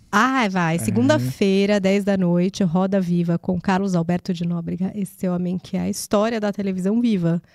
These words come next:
Speaker 1: Acho que, assim, deu quatro anos que tinha T V, ele já entrou. Que é filho do Manuel de Nóbrega, que também é um comunicador gigantesco, que criou a Praça da Alegria, a Praça é Nossa,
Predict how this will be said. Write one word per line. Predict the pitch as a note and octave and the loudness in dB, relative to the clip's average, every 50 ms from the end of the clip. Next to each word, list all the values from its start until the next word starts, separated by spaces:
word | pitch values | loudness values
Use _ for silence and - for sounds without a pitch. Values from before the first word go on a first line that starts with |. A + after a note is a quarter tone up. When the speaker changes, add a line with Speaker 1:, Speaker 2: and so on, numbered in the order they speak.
| _ _ | _ _
Speaker 1:
Acho | - G3 G3 - | -4 -4 -4 -2
que, | - A3 | -4 -4
assim, | G#3 - G#3 G3 F3+ F3+ - - _ _ _ _ - _ _ _ _ _ _ | -4 -2 -4 -4 -4 -6 -8 -12 _ _ _ _ -20 _ _ _ _ _ _
deu | - F#3 G3 | -4 -2 -2
quatro | F#3+ - B3+ D4 - - | 0 0 0 0 2 0
anos | C#4+ C#4 - | 0 0 0
que | - C4 | -2 -2
tinha | - - A3+ | 0 0 0
T | - A3+ A3 | 2 2 2
V, | G3+ G#3+ | 4 2
ele | A3+ A#3 B3+ | 2 2 0
já | A3+ C4 B3+ | 0 0 0
entrou. | C4+ C#4+ - - G#3 F#3 D#3+ E3 D3 - - - - _ _ _ _ _ | 0 -2 -2 -2 0 0 0 -2 -4 -8 -14 -20 -20 _ _ _ _ _
Que | - F3+ | -4 -4
é | E3+ | -2
filho | - G3+ F#3 F3 | 0 -2 -2 0
do | F3 E3+ | 0 0
Manuel | F3+ E3+ E3 E3 D#3+ | 0 0 0 -2 -2
de | D#3 D3+ | -2 -2
Nóbrega, | D#3+ D#3+ E3 F3 G3 G#3+ G#3 G3+ | 0 0 0 0 0 0 0 0
que | F#3+ | 0
também | - - E3+ D#3+ D#3+ E3 E3 | 0 0 0 2 2 2 2
é | D#3 | 0
um | D3+ D#3+ D3 D3+ - _ - | 0 -2 -4 -6 -8 _ -8
comunicador | - F#3 F3 E3+ E3+ E3+ - F3 E3 D#3+ E3+ E3 D#3+ D#3+ - - | -4 -2 0 0 0 -2 -2 -4 -2 -2 -2 -2 -4 -4 -8 -8
gigantesco, | E3 E3 E3 F3 E3+ F3+ F3 - - G3+ F#3+ G3 G3+ G#3 - - - - A3+ G#3+ - - - - _ _ _ _ _ _ _ _ _ _ _ | -6 -4 -2 0 0 0 0 0 0 0 2 2 2 0 -2 -2 0 0 0 0 -2 -10 -20 -20 _ _ _ _ _ _ _ _ _ _ _
que | - G3 | -6 -6
criou | F#3+ - - A3 A3+ G#3 F#3 G3 | -4 -2 0 2 2 2 2 2
a | A#3+ B3+ G3+ | 2 2 0
Praça | - G3 F#3 F#3 G3 G#3+ G#3 - - C4+ C4 C4 _ _ _ _ _ _ - - - _ _ _ _ _ _ _ - - - - - | 2 2 2 2 2 0 0 -2 -2 -4 -4 -4 _ _ _ _ _ _ -20 -20 -20 _ _ _ _ _ _ _ -14 -14 -14 -6 -2
da | G#3+ G#3 | 0 0
Alegria, | G3 F#3 F3+ F3 F#3+ G3+ A3 A#3+ A#3+ A3 F#3+ F3 | 0 0 0 0 0 0 2 2 4 2 2 0
a | E3+ | 0
Praça | - F#3+ F#3+ F3+ - G3 | 0 -2 -2 -2 -2 -4
é | |
Nossa, | F3 F3 F3+ G3 G#3 A3 G3+ G3+ - F3+ E3 E3 | -2 -2 0 2 2 0 0 -2 -4 -4 -4 -6